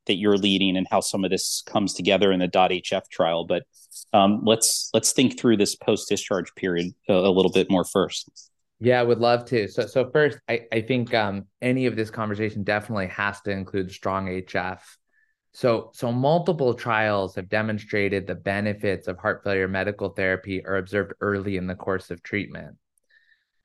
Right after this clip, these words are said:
Speaker 2: But, but the kind of safety and net benefit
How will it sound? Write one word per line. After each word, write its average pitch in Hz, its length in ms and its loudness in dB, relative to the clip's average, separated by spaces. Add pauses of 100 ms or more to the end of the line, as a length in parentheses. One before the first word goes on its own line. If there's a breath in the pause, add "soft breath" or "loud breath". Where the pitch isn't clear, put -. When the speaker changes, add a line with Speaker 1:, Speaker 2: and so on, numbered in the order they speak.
(120)
Speaker 2:
But, 110 300 -2
but 127 200 0
the 107 260 0
kind 151 180 0
of 123 140 -4 (400)
safety 160 840 -2
and 110 180 -2
net 135 300 -2
benefit 127 760 -4